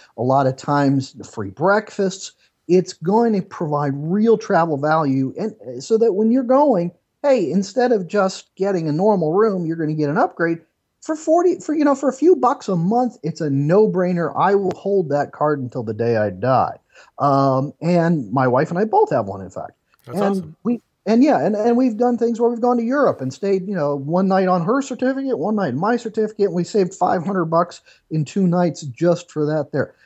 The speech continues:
Speaker 1: So y-, you're a smart travel focus there. But then beyond that, as far as what cards to go with, what you do,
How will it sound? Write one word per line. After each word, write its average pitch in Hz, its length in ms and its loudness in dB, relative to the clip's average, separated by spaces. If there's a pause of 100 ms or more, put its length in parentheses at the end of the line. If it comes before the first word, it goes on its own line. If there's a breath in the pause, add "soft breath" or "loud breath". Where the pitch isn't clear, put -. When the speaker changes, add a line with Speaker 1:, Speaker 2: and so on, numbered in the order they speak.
Speaker 1:
So 220 420 2 (260)
y-, 175 380 -8
you're 185 260 4
a 160 60 0
smart 269 360 0
travel 208 320 2
focus 175 460 -6
there. 151 280 -4 (260)
But 185 140 -4
then 320 200 -2
beyond 214 380 2
that, 156 220 4
as 127 120 -6
far 160 240 2
as 127 100 -4
what 190 220 -4
cards 180 300 0
to 135 60 -12
go 170 200 0
with, 156 300 -2
what 170 260 -8
you 135 60 -10
do, 139 340 -2